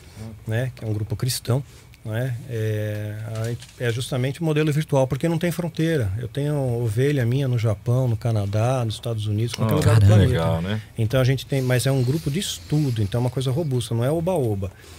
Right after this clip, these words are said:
Speaker 2: Né? Não é, não é você que nem vai na igreja, você senta no banco, espera o culto acabar, levanta, vai embora, segue a vida.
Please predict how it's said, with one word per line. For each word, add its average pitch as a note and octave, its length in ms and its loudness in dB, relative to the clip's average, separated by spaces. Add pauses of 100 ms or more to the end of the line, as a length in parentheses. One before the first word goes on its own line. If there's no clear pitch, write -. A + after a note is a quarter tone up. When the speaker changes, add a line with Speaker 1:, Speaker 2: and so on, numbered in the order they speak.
(200)
Speaker 2:
Né? A2 180 0
Não A2+ 100 0
é, A#2+ 280 -2
não A2+ 120 -2
é B2 60 0
você C3+ 240 -4
que C3+ 100 -4
nem B2+ 120 2
vai B2 100 0
na A#2+ 100 0
igreja, B2 380 0
você C#3 140 -8
senta B2 320 -6
no B2 80 -2
banco, B2+ 440 -4
espera B2 400 -4
o A2+ 40 -4
culto - 200 -10
acabar, B2 300 -2
levanta, D3+ 380 -4
vai B2+ 100 -4
embora, B2 380 -4
segue B2+ 280 -6
a A#2+ 60 -2
vida. C3 340 -4